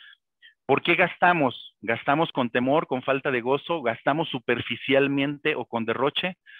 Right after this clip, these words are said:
¿O gastamos en oración y de manera responsable? Esto es, eh, a grandes rasgos,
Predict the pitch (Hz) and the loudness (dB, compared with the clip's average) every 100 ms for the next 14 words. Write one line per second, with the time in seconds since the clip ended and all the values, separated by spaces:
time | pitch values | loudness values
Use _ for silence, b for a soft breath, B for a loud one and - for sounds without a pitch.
0 | B - 110 113 - 131 135 139 - - | B -4 0 0 0 0 0 0 -4 -10
1 | 110 101 104 - 156 196 208 _ - 107 | -6 -4 -4 -2 -2 -2 -6 _ -12 -6
2 | 107 107 113 110 104 104 - 92 - 98 | -4 -2 0 -2 -2 -6 -8 -10 -8 -8
3 | 85 92 _ B B B B B B B | -8 -10 _ B B B B B B B
4 | B _ - 175 - 196 - - 147 135 | B _ 0 0 4 2 2 0 4 6
5 | 135 139 131 127 147 165 170 151 156 151 | 6 4 0 2 2 2 2 4 4 2
6 | 170 170 | -2 -2